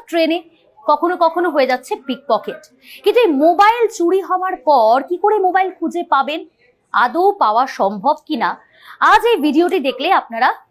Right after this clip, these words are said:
পরিষ্কার হয়ে যাবেন। নমস্কার, নিউজ এইটিন বাংলার ডিজিটালে আপনাদের স্বাগত। আপনাদের সঙ্গে রয়েছি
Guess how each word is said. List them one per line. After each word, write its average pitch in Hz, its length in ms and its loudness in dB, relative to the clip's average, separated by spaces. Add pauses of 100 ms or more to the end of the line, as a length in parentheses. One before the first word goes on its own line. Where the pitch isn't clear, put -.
(100)
পরিষ্কার 277 560 0 (120)
হয়ে 190 200 -12
যাবেন। - 220 -12 (580)
নমস্কার, 427 360 2 (120)
নিউজ 349 260 2
এইটিন 330 260 -2
বাংলার 240 320 0 (200)
ডিজিটালে 254 500 0
আপনাদের 226 320 -8
স্বাগত। 277 280 0 (140)
আপনাদের 233 320 -10
সঙ্গে 220 240 -4
রয়েছি 214 300 -6